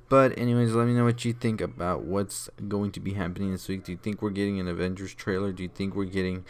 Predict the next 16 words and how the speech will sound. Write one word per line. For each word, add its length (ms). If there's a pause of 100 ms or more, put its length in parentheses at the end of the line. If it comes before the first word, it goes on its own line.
(260)
Spider-Man 540
Far 240
From 240
Home 240
like 160
they 120
said? 400 (360)
Comment 240
all 100
that 220
below 320
and 80
let 100
me 100
know. 240
But 220